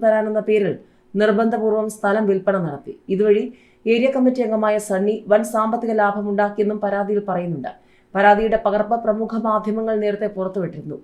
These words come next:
സി പി എം ജില്ലാ സംസ്ഥാന നേതൃത്വങ്ങൾക്ക് പരാതി നൽകിയിട്ടും ഫലം കാണാതായതോടെയാണ് വിമതശബ്ദമായി കലാരാജു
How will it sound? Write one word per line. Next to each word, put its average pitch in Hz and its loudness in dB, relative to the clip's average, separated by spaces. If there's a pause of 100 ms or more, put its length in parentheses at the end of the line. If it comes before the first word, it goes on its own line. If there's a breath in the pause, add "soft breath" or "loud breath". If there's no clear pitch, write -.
(360 soft breath)
സി 262 -2
പി 285 -2
എം 269 0 (100)
ജില്ലാ 240 0 (120)
സംസ്ഥാന 233 -4 (140)
നേതൃത്വങ്ങൾക്ക് 214 0
പരാതി 196 0
നൽകിയിട്ടും 196 0 (400 soft breath)
ഫലം 226 2 (100)
കാണാതായതോടെയാണ് 214 2 (460 soft breath)
വിമതശബ്ദമായി 214 0
കലാരാജു 190 0